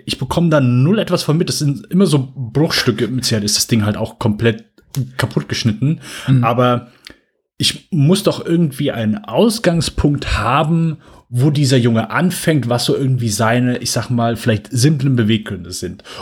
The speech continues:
Speaker 1: Und da will ich auch noch nicht mal sagen, dass, wo du eben gesagt hast, hey, so funktionieren keine kleinen Kinder.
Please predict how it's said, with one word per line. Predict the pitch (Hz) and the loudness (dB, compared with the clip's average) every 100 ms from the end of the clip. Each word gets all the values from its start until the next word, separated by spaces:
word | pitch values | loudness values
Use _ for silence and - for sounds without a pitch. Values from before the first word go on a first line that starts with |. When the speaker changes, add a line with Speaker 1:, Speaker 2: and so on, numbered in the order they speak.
| - | -2
Speaker 1:
Und | |
da | 127 | 0
will | 147 202 | 2 2
ich | 170 | 2
auch | 143 | 2
noch | 156 | 2
nicht | 151 - | 2 0
mal | 156 143 143 - - | 0 0 -4 -12 -18
sagen, | - 127 127 | -4 0 0
dass, | 117 - - | 0 -6 -4
wo | 117 | -2
du | 104 131 | 0 0
eben | 123 117 | 0 -2
gesagt | 113 117 107 | -2 -4 -4
hast, | 117 | -4
hey, | 123 131 131 - | -2 -2 -2 -10
so | - 120 | -2 2
funktionieren | 120 - 120 117 110 | 2 2 2 2 0
keine | 95 | -6
kleinen | 87 - - | -10 -12 -10
Kinder. | - 98 - | -10 -8 -10